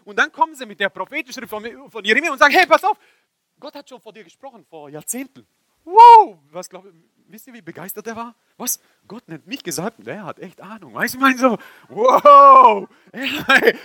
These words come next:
was? Gott nennt mich gesalbt? Halleluja! Euer Gott hat recht!“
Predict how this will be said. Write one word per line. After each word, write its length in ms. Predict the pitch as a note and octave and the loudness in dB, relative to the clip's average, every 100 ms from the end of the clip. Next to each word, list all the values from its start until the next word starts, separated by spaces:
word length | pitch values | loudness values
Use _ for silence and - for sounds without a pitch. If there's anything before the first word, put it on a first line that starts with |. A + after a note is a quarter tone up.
| A#3+ | -16
was? 220 | G#3+ D4+ - | -14 -14 -10
Gott 260 | B3 G4 - | -2 -2 -2
nennt 260 | A#3+ A#3 | -8 -8
mich 220 | B3+ G4 | -6 -6
gesalbt? 640 | - F#3 F3+ A#3+ C4+ D4 - | -4 -4 -2 2 4 2 0
Halleluja! 720 | - A#3+ A3 D#3 F#3 B3+ B3+ - - | 4 4 4 -2 -6 0 0 0 -6
Euer 240 | F3 G#3 | -12 -6
Gott 160 | G#3+ - | -2 2
hat 160 | B3 | 2
recht!“ 400 | C4+ F4 F#4+ - | 4 2 2 -6